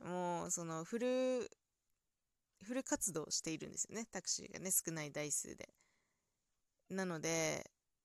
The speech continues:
まあ、一時間待ちがザラ。えー、日付変わる頃になると、まず回してもらえない。「もうそっちに回せないです。車がないです」って言われて、一時間、二時間待ちでも、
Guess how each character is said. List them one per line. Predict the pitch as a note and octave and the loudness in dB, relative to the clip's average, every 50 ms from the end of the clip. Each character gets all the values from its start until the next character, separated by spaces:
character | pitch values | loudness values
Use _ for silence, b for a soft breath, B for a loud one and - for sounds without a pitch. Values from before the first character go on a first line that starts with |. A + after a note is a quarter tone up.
| _ _ _ _ _ - | _ _ _ _ _ -10
ま | - F3 F3 F3 F3 E3+ E3+ | -6 -2 0 2 2 2 2
あ、 | D#3+ | 2
一 | - F#3+ - - B3+ A#3 | 2 4 6 6 6 6
時 | B3 A#3+ | 4 2
間 | - B3+ B3 B3 B3 | 2 2 2 2 2
待 | A#3+ A#3 - | 2 4 4
ち | - G#3+ | 4 6
が | G#3 G#3+ G3 | 6 2 2
ザ | - E3 D#3+ | 4 2 4
ラ。 | D#3 D#3+ - - _ _ - _ _ _ _ _ _ - D#3+ | 4 4 4 2 _ _ -20 _ _ _ _ _ _ -8 -6
え | E3 D#3+ | -4 -2
ー、 | |
日 | D#3 - - | 0 0 0
付 | G#3+ A3+ A#3+ - C4+ C4 - | 0 -2 -2 -2 -4 -4 0
変 | - B3+ | 4 6
わ | B3 B3 A#3+ | 6 8 6
る | B3 - | 6 6
頃 | - C4+ B3 A#3 | 6 6 6 6
に | F#3+ D#3 | 4 2
な | D#3 D#3+ D#3 | 0 0 -2
る | D3+ - | -2 -2
と、 | - - D#3+ D3+ - - - | 0 0 2 2 0 -2 -2
ま | - G3+ G#3 E3 | 2 2 2 2
ず | C#3+ C#3+ | 0 0
回 | D3+ D#3 D#3+ E3 E3+ F3 | 2 2 4 4 6 6
し | - - | 4 4
て | E3 | 4
も | D#3 D3+ D3+ | 0 -2 -2
ら | D3 D3+ D3+ | -2 -2 0
え | C#3+ C#3+ | 0 -2
な | C#3+ C#3 | -2 -2
い。 | - _ - | -6 _ -6
「も | - E3 D#3 | -4 -2 -2
う | D#3 | -2
そ | E3+ D#3+ | -2 0
っ | |
ち | - - D#3+ D#3 | 0 -2 -2 -2
に | D3+ | -4
回 | D3+ D3+ D3+ D3+ | -4 -2 -2 -2
せ | - C#3 C#3 | -2 -2 -2
な | D3+ D3 | -2 -2
い | C#3+ | -2
で | D3+ | 0
す。 | - - - b b b b b b | -2 -2 -2 b b b b b b
車 | - - D#3+ E3+ E3 E3 D#3 | -10 -4 -2 -2 0 0 0
が | D3 D#3 | 0 -2
な | D3+ D3 D3 | -2 -2 -4
い | - | -4
で | - | -2
す」 | - - - | -2 -4 -4
っ | - | -4
て | - | -8
言 | - - | -10 -10
わ | - | -8
れ | |
て、 | - - - | -8 -6 -4
一 | D3+ D#3 - | -2 0 0
時 | - - | 0 0
間、 | - D#3+ D#3 D3+ | 0 -2 -4 -2
二 | D3+ D#3 D3 | -4 -6 -6
時 | - | -4
間 | - D#3 D3+ D3+ | -4 -4 -4 -4
待 | D#3 E3 - | -4 -2 0
ち | - - | 2 2
で | A3+ B3 | 2 2
も、 | B3+ A3+ - | 0 0 -4